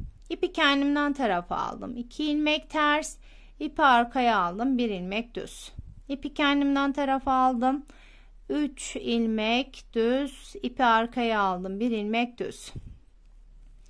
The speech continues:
Üç ilmek ters, bir ilmek düz.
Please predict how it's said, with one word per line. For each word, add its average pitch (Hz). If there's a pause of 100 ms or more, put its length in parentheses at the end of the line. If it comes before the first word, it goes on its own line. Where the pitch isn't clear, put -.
(680)
Üç -
ilmek 220 (400)
ters, 262 (2250)
bir 294
ilmek 220
düz. -